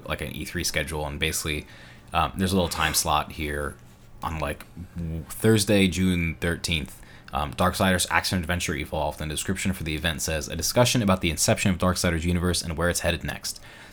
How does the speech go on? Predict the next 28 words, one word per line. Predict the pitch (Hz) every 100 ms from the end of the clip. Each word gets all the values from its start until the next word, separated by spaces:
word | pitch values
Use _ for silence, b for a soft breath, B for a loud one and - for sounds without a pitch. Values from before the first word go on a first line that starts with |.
| -
This | 98
panel | 107 104
will | 92
coincide | 85 117 120 113 104
with | 98
E | 98
three | 95 101
twenty | - 95
nineteen | 90 92 95 90
unveil | 101 120 95 85 80
of | -
a | 85
brand | 73 98 131 135
new | 95
Darksiders | 85 82 85 76 76
game | 76 78
that | 65 -
the, | - - -
which, | 95 92 - - - -
sorry, | - 107 76 -
that | 82 -
takes | 131 -
the | 92
franchise | 85 76 82 78 -
in |
a | 78
fresh | 85 80
direction. | - 62 - -